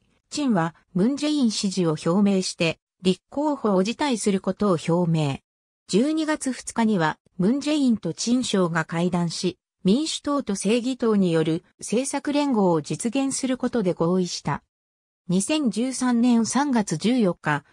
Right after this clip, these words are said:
安全規格部Xファイルに関連し、通信秘密保護法違反に問われていたロカイさん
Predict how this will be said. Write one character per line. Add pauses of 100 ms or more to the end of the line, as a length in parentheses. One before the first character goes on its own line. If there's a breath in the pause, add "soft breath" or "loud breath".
(120)
安
全
規
格
部
X
フ
ァ
イ
ル
に
関
連
し、 (200)
通
信
秘
密
保
護
法
違
反
に
問
わ
れ
て
い
た
ロ
カ
イ
さ
ん